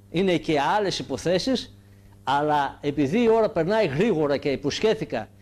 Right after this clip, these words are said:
και περιμένουν οι φίλοι μου, οι επιχειρηματίες, να δούνε σήμερα πράγματα τα οποία θα τα δουν για πρώτη φορά,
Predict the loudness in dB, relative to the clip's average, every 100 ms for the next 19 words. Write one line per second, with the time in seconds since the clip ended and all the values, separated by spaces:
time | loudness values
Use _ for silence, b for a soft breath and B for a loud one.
0 | b -6 -2 0 2 2 2 2 2 2
1 | 2 2 2 0 -2 -2 0 -2 0 0
2 | 0 -2 b b b -4 -2 0 2 2
3 | 0 2 0 2 2 0 0 -2 0 -2
4 | 0 -2 0 -2 0 0 0 -2 -2 0
5 | 0 0 0 0 0 -4 -4 -2 0 -2